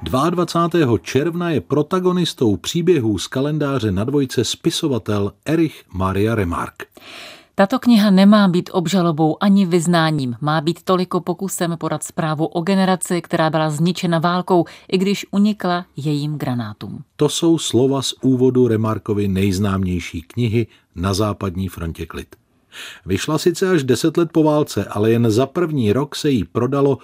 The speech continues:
Speaker 1: půl druhého milionu výtisků.
Speaker 2: Je to příběh sotva dvacetiletého Paula Boimra a jeho kamarádů, kteří s romantickými představami o dobrodružství narukují takřka rovnou ze školních lavic do německé armády.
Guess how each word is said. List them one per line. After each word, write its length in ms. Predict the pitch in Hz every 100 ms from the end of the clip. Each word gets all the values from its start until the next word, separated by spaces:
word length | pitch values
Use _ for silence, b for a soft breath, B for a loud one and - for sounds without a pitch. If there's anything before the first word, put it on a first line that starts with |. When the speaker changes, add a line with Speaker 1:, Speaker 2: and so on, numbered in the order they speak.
| B _
Speaker 1:
půl 220 | 180 202
druhého 500 | 175 185 156 160 101
milionu 500 | 92 120 139 131 131
výtisků. 580 | 107 85 82 - - 69 B B B B 165
Speaker 2:
Je 100 | 160
to 100 | 247
příběh 560 | - 220 208 214 -
sotva 360 | - 185 185 190
dvacetiletého 1080 | 165 170 214 190 196 185 180 180 175 180 165
Paula 500 | 165 165 170 170 165
Boimra 600 | 151 151 175 175 160 135 -
a 140 | 139 135
jeho 260 | 135 139
kamarádů, 600 | - 151 180 180 175 170 160 B B -
kteří 340 | 180 175 214
s 100 | -
romantickými 680 | 185 202 208 214 - 226 220
představami 600 | - - - 175 190 202
o 140 | - 196
dobrodružství 760 | 190 185 170 170 - 151 151
narukují 580 | 143 156 220 - 160 165
takřka 460 | - 160 - - 180
rovnou 440 | 202 208 202 185
ze 140 | 165 165
školních 440 | - 196 160 -
lavic 320 | 151 156 165
do 100 | 151
německé 480 | 143 143 135 - -
armády. 440 | 120 123 110 101